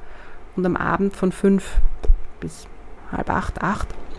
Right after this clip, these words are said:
Und dazwischen ist ja Ruhezeit und hier gibt's eben auch ein, ein, einen zweiten Tempel, wo der Guru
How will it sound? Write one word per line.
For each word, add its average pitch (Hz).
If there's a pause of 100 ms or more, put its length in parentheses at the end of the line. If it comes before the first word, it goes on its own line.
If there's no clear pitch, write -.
(760)
Und 175
dazwischen 190
ist 185
ja 165
Ruhezeit 208
und 202
hier 226
gibt's -
eben 196
auch 175
ein, 180 (1040)
ein, 170
einen 165
zweiten - (340)
Tempel, 226 (380)
wo 180 (1900)
der 165
Guru 208